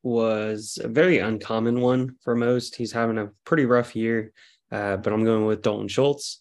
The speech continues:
His connection with Dak Prescott is unparalleled. Um, he is a lock, in my opinion, for at least seven targets.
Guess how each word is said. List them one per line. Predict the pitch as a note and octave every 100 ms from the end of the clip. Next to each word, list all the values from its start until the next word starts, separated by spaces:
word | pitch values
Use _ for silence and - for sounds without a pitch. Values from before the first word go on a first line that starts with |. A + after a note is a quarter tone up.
| _ _ _
His | - A#2+
connection | A#2+ A2+ A2 A#2+ A2+ A2+ G#2
with | G#2 A2 A2 G#2+ -
Dak | A2+ G2+
Prescott | - A2+ - A2+ A2 - _
is | B2 A2+ G#2+ G#2
unparalleled. | - A#2 A2 G#2+ G#2+ A2+ A2+ - _ _ _ _ -
Um, | - G2+ G2 F#2+ F#2+ F#2+ G#2 _ _ -
he | G#2 G2 _ _ -
is | B2+ G#2
a | A2
lock, | A2 G#2+ F#2+ G2 - - D4+ A#3+ - - -
in | A2
my | G#2
opinion, | G2+ G2+ A2 G#2 G#2 G#2
for | - A2+ G#2 G2+ G#2 -
at | A2+ G#2+
least | G#2+ A2 G#2 - - -
seven | A2 G#2
targets. | G2 G#2 G#2 A2 - -